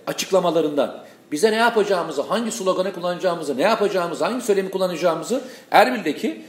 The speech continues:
Amerikan üssünde bize briefing şeklinde veriliyordu dedi, hatırla. Şimdi Tugay Komutanı düşün.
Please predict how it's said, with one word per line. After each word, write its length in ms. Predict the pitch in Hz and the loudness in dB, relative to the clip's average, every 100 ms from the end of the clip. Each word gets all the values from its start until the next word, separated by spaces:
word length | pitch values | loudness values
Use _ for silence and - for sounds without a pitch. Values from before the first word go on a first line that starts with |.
| - | -10
Amerikan 440 | - 165 175 208 302 | -4 -2 0 0 0
üssünde 520 | 214 - 170 254 262 - - | -2 -4 4 4 4 -2 -4
bize 340 | 151 190 - | 0 0 0
briefing 320 | 143 160 262 - | -6 -2 -2 0
şeklinde 400 | 208 180 160 139 | 0 0 0 2
veriliyordu 440 | 139 165 185 135 | 4 4 4 2
dedi, 120 | 95 - | -6 -10
hatırla. 300 | - - - - - - _ - - _ - | -14 -10 -12 -14 -20 -20 _ -20 -20 _ -20
Şimdi 220 | - - - - - - - - | -10 -10 -10 -16 -10 -10 -10 -2
Tugay 260 | 170 220 | 4 4
Komutanı 360 | 220 190 180 151 | 2 -2 -2 -2
düşün. 200 | 127 - | -4 -12